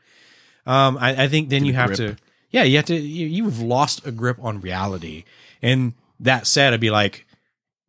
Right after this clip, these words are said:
Speaker 1: "M-, <sighs> man, I don't even know how they let him even have his family." I mean, I guess they figure he's too big of a dude and there's not enough of, enough of us.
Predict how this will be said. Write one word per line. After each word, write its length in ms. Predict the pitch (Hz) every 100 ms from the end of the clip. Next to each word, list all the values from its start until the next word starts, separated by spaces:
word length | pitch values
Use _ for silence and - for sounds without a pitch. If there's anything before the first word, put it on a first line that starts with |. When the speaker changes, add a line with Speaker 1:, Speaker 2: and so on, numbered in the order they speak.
| 113
Speaker 1:
"M-, 120 | 120 - -
<sighs> 160 | -
man, 220 | 104 113 107
I 100 | 160
don't 120 | 175
even 200 | 120 113
know 180 | 113 107
how 180 | 110
they 140 | 104 110
let 240 | 107 113
him 240 | 110 107 107
even 260 | 104 98
have 420 | 95 107 113 110 104
his 160 | 92
family." 340 | 110 101 95 95
I 60 |
mean, 140 | 110 113
I 80 |
guess 180 | 117 123
they 100 | 120
figure 440 | 113 131 113 110 107
he's 260 | 117 110
too 200 | - 147
big 240 | 117 127 117
of 60 |
a 60 | 104
dude 220 | 113 117
and 60 | 107
there's 160 | 95
not 200 | 113 110
enough 280 | 101 107 113
of, 120 | 101 117
enough 240 | 120 127
of 120 | 107
us. 320 | 98 95 -